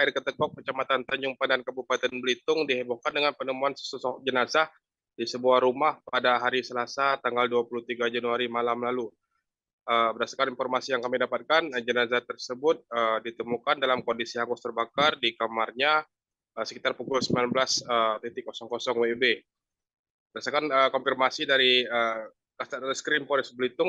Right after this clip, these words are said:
Ibtu Edi Purwanto, menjelaskan untuk sementara ini pihaknya, eh, masih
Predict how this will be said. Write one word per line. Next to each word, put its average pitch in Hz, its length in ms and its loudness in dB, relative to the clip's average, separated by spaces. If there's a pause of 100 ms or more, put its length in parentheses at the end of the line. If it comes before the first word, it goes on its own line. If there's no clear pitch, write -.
Ibtu 131 400 -4
Edi 127 160 0
Purwanto, 117 480 2
menjelaskan 147 640 -2
untuk 127 320 -14
sementara 131 400 0
ini 151 240 2
pihaknya, 127 420 0 (140)
eh, 123 240 0
masih 147 320 -4